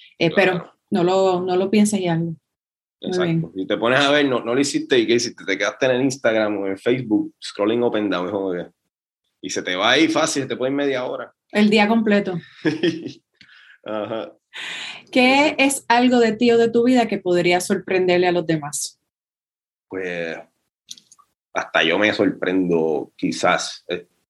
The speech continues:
Speaker 2: quizás la, la parte espontánea mía y cuando estoy frente a público, yo mismo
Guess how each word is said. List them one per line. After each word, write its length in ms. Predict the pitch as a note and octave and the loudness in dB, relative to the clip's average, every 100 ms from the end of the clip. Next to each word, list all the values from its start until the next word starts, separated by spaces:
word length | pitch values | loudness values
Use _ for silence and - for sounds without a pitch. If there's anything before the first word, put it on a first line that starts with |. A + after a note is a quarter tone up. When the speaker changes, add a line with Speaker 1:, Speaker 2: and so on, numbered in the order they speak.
| _ _ _ _ _ _ _ _ | _ _ _ _ _ _ _ _
Speaker 2:
quizás 300 | F#2+ F#2+ - | -2 -2 0
la, 220 | G2 F2 | 2 2
la 120 | F#2 | 2
parte 640 | F2 F#2 - A2+ A#2 A2+ A2+ | 0 0 0 2 4 2 2
espontánea 1080 | A2 - - G#2 F#2+ F#2 - A2 A#2 A#2+ | -2 -6 -4 -2 -2 -4 -2 0 2 2
mía 340 | B2 B2+ B2+ A#2 | 2 2 2 2
y 80 | G#2+ | 2
cuando 240 | F#2+ F#2 | -2 -2
estoy 220 | - G2+ | -6 -10
frente 380 | G2 A#2 A#2 B2+ | -6 -6 -2 -2
a 80 | A2+ | 0
público, 640 | A#2+ A#2+ G#2+ F#2+ F2+ F2+ _ _ _ _ - | 0 2 0 0 -4 -10 _ _ _ _ -4
yo 120 | G2 | 0
mismo 600 | G#2 A#2 A2+ G#2+ G2 - | 2 2 4 4 0 -6